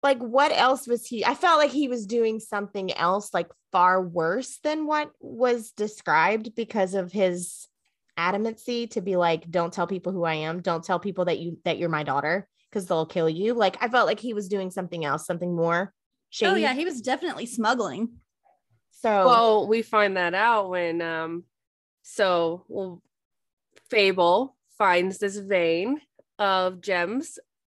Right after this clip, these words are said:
Speaker 3: and some of the boys realize that she keeps finding these gems,
Speaker 2: Mm-hmm.
Speaker 3: and one tries to kill her.
Speaker 2: Coy.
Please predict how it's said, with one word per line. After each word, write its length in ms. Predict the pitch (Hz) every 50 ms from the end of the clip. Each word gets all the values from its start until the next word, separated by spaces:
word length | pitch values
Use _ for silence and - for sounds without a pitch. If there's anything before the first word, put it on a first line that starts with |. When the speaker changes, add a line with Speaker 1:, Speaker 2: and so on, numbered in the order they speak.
| _ -
Speaker 3:
and 580 | 208 196 190 185 185 180 180 180 185 190 180 _ _
some 220 | - - 208 202 202
of 60 | 196
the 80 | 190
boys 720 | 180 170 196 185 180 180 170 175 185 214 247 233 - - -
realize 540 | 208 196 202 202 202 196 175 170 180 208 214
that 120 | - -
she 200 | - - - 220
keeps 320 | 214 - - 202 - - -
finding 440 | - 190 180 180 185 175 170 170 170
these 240 | 170 170 165 170 -
gems, 680 | - 254 285 269 202 185 190 254 320 370 - - - _ _ _ _ _ _ _ _ _ -
Speaker 2:
Mm-hmm. 200 | 247 247 247 226
Speaker 3:
and 400 | 220 208 202 202 202 208 220 240
one 240 | 208 196 196 208 240
tries 300 | - 233 220 208 208 -
to 100 | - 277
kill 240 | 269 - - 339 302
her. 160 | - - - - _ _ _ _ _ _ _ _ _ - _
Speaker 2:
Coy. 440 | - - 480 539 539 587 508 -